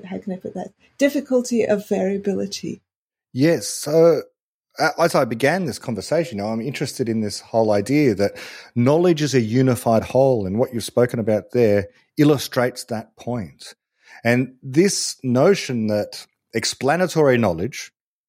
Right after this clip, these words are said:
Speaker 2: consists of hard to vary explanations is a universal one. It applies not merely to science, which is just those explanations that are about the physical world,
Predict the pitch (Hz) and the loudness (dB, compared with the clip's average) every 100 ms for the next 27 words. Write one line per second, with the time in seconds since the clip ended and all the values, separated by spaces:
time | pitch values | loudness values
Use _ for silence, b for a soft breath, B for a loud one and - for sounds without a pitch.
0 | - - 123 - 185 - - 123 113 - | -8 -2 -2 2 0 0 2 2 2 -6
1 | - 127 127 117 123 101 117 196 165 98 | -2 0 0 0 -2 2 2 2 2 -2
2 | - - 78 76 - 104 - B B 143 | -4 -14 -12 -12 -12 -14 -16 B B -2
3 | 127 120 131 117 101 101 113 92 73 73 | 2 2 2 2 4 2 2 -6 -12 -8
4 | 92 123 - 127 127 123 110 B B B | -2 -2 0 2 4 4 0 B B B
5 | 123 175 160 143 170 170 - 107 - - | 0 0 0 2 4 4 2 -6 -8 -10
6 | 151 165 135 - 113 - B B B - | -10 -4 -2 0 -2 -2 B B B -10
7 | 104 127 180 - - 139 143 151 143 139 | -4 0 0 -2 0 2 6 6 4 -2
8 | - 131 127 127 131 117 123 117 110 117 | -2 -2 0 0 0 -2 2 2 4 4
9 | 120 127 - 156 139 147 - 104 117 170 | 2 -2 -2 0 0 0 0 2 2 2
10 | 71 | -2